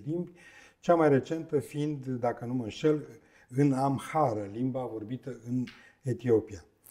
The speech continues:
Absolvent al Facultății de Limbă și Literatură Română, face parte din grupul poeților optzeciși care au frecventat Cenaclul de Luni, condus de criticul, eh, literar Nicolae Emanuelescu, dar a participat și la ședințele Cenaclului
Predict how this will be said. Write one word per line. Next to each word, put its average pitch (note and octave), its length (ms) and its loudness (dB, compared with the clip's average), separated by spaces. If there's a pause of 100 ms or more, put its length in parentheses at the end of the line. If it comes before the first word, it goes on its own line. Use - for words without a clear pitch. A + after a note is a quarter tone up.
(220)
Absolvent E3 540 6
al D3 120 4
Facultății D3 520 -2
de B2 120 -4
Limbă B2 300 -2
și B2+ 140 -10
Literatură A2+ 500 -2
Română, C#3+ 360 0
face F#3 300 0
parte D#3 320 2
din A#2+ 140 2
grupul C3+ 320 -4
poeților B2 640 0
optzeciși A#2 640 -4
care C#3 160 0
au C3 60 4
frecventat A#2+ 720 -4 (280)
Cenaclul D3 600 -2
de A2+ 240 -4
Luni, E3+ 220 -2
condus B2+ 420 -6
de A2 300 -4 (360)
criticul, A#2+ 520 -2
eh, G#2+ 360 -2 (240)
literar A#2+ 420 0
Nicolae A#2 360 -6
Emanuelescu, A2+ 600 -2
dar E3 180 8
a E3 80 6
participat C#3 640 0
și - 120 -6
la D3 120 4
ședințele C#3+ 580 2
Cenaclului A#2+ 760 -4